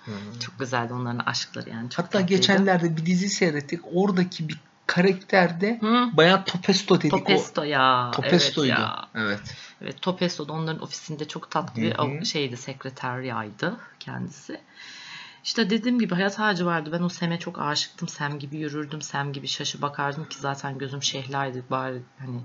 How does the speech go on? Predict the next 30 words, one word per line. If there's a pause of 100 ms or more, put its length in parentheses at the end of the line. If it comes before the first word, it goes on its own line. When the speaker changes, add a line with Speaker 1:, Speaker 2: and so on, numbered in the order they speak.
Speaker 2:
bir
işe
yarasın,
bir
benzerliğim
olsun
diye.
Oradaki (440)
bir
tane
böyle
itfaiye (300)
borusundan
inen
bir
oğlan
vardı.
Çok (320)
Speaker 1:
Bir
şey
diyeyim,
Speaker 2:
yakışıklıydı.
Speaker 1:
Çılgınlar
gibi
uzun
Speaker 2:
Polisti.
Speaker 1:
süren (180)
dizi
bu
muydu?